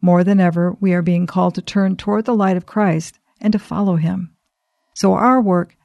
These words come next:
doesn't stop. In fact, it's more important than ever. Please consider making a charitable donation, which is fully tax deductible, between now and Divine Mercy Sunday,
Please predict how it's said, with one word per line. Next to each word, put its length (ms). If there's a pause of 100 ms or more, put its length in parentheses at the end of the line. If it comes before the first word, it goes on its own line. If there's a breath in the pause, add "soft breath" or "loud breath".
doesn't 300
stop. 400 (240)
In 100
fact, 580
it's 140
more 220
important 420
than 140
ever. 360 (540)
Please 220
consider 420
making 320
a 80
charitable 500
donation, 680 (180 soft breath)
which 180
is 180 (120)
fully 260
tax 320
deductible, 640 (120)
between 360
now 400 (220)
and 120
Divine 380
Mercy 320
Sunday, 640